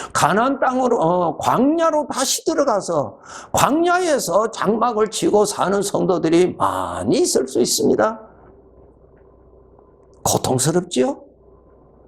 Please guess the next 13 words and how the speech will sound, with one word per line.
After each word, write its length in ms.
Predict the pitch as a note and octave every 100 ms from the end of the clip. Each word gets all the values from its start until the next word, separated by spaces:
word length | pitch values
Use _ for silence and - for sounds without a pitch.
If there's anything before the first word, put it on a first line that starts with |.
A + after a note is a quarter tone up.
| - - - - - - - - - -
어떻게 360 | G#3 G#3 G#3+ A3
하나님을 680 | F3+ A3+ F#3+ F#3 F3+ F3 E3+ - -
기쁘시게 580 | - F#3+ G3 F3 G#3 D#3+
할 220 | D#3 D3+
수가 540 | - D3+ C#3+ C#3 C#3 -
있겠습니까? 840 | - - A#2 - G#2 F#2+ - F2 - _ _ _ -
가나안 380 | - A#2 B2 B2
땅에서 460 | B2 A#2 A2 G#2 G2
살다가 680 | - G2+ F2 F#2+ F#2 F#2 - _ - - - - - - - - - - -
우리 360 | D3+ F#3 F3+ C3+
아버지께서 800 | D3+ D#3+ D3+ C#4 D3+ C#3+ D#3
부르시는 600 | B2 C3 C#3+ B2 B2+ B2+ B2
그날 480 | A#2 A#2+ A2+ G2+